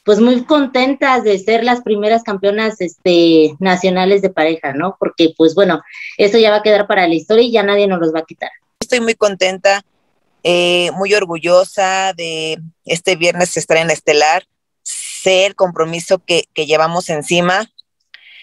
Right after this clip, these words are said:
Speaker 2: eh, y como dice Jaro-,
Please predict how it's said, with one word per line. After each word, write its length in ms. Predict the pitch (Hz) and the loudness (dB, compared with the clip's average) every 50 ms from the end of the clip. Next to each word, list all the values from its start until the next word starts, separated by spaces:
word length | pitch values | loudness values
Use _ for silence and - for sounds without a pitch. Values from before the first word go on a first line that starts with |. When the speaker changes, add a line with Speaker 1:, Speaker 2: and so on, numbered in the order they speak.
| - - - _ _ _ _ _ _ - | -20 -20 -20 _ _ _ _ _ _ -2
Speaker 2:
eh, 540 | 160 165 170 170 170 170 170 170 170 170 - _ _ _ _ _ _ _ _ | 0 0 2 2 2 2 2 0 0 -2 -4 _ _ _ _ _ _ _ _
y 100 | - 175 - | -12 -6 -4
como 240 | - 180 170 175 | -2 0 0 0
dice 160 | 180 - 220 208 | 0 0 0 0
Jaro-, 240 | - 180 165 - | 0 0 -2 -4